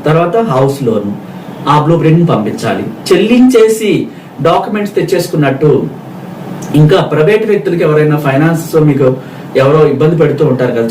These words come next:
చాలా మంది అడుగుతూ ఉంటారు సలహాలు, వాళ్ళకి చెల్లించేసి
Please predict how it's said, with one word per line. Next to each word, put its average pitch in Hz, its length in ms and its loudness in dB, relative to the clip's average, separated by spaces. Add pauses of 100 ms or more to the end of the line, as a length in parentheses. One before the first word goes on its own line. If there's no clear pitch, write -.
చాలా 123 140 0
మంది 127 240 2
అడుగుతూ 139 300 2
ఉంటారు 117 320 0
సలహాలు, 113 520 -2 (500)
వాళ్ళకి 143 480 0
చెల్లించేసి 131 600 0